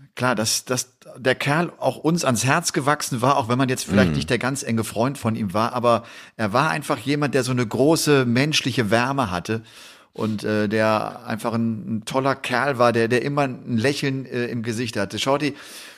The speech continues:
Speaker 1: ähm, um das, um so das, das Thema vielleicht so ein bisschen abzuschließen. In Deutschland machen wir es ja immer so, wenn, wenn jemand stirbt, dann, dann, dann sagen wir, „Komm, jetzt, jetzt, äh, sind wir mal eine Minute lang ruhig und, und wir sagen
Speaker 2: Ja.
Speaker 1: nichts und gedenken an ihn.“ Die Briten,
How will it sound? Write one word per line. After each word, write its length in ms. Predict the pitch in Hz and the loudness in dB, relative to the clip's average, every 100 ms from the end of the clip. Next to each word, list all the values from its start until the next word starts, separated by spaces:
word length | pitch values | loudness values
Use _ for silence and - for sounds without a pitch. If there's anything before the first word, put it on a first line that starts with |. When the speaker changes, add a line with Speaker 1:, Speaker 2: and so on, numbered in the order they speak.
| _ - | _ -6
Speaker 1:
ähm, 380 | 123 120 113 - _ - | -4 -4 -8 -14 _ -12
um 120 | 127 | -4
das, 440 | 127 - - - - _ _ _ _ _ _ | -2 0 -2 -4 -12 _ _ _ _ _ _
um 160 | 135 127 | -14 -6
so 320 | 127 123 135 | -4 -4 -8
das, 220 | 123 113 | -8 -6
das 160 | 120 - | -6 -4
Thema 240 | 156 156 | -2 0
vielleicht 200 | 147 147 | 0 0
so 60 | 139 | -2
ein 60 | |
bisschen 200 | 135 147 | -2 -2
abzuschließen. 680 | 127 - - 123 110 104 110 | -2 -4 -6 -4 -2 -2 0
In 80 | 107 | 4
Deutschland 420 | 139 165 170 135 | 4 4 0 0
machen 220 | 143 147 | 0 2
wir 60 | 139 | 2
es 60 | |
ja 120 | 123 123 | 2 2
immer 200 | 127 113 | 2 2
so, 360 | 117 147 151 | 2 2 2
wenn, 240 | 127 120 117 | 0 0 -2
wenn 100 | 117 | -2
jemand 320 | 120 123 110 | -2 -2 -2
stirbt, 400 | - 131 143 139 | 0 0 0 0
dann, 300 | 117 113 117 - - - _ | -2 -2 -6 -18 -20 -20 _
dann, 260 | 117 113 110 | -4 -2 -2
dann 120 | 113 | -2
sagen 140 | 113 123 | -2 -2
wir, 80 | |
„Komm, 160 | 120 131 | -2 -2
jetzt, 260 | 120 - 127 | -2 -4 -4
jetzt, 320 | 110 - - | -4 -6 -4
äh, 300 | 113 113 113 | -2 -2 -4
sind 160 | 117 | -6
wir 80 | 120 | -2
mal 60 | 120 | 0
eine 100 | 117 | 2
Minute 400 | 113 117 131 139 | 4 2 2 2
lang 260 | 120 117 | 2 2
ruhig 500 | 107 104 120 123 - | 0 2 2 2 0
und, 280 | 110 - - | -4 -8 -8
und 160 | 110 107 | -4 -2
wir 60 | |
sagen 340 | 107 117 131 127 | 0 2 2 2
Speaker 2:
Ja. 100 | 90 | 4
Speaker 1:
nichts 160 | 90 | 2
und 160 | 113 104 | -2 -4
gedenken 460 | 104 113 123 131 104 | -2 -2 -2 -4 -6
an 100 | 95 | -4
ihn.“ 220 | 95 90 | -4 -4
Die 80 | 98 | -4
Briten, 600 | 117 165 151 131 104 | -4 -4 -4 -6 -8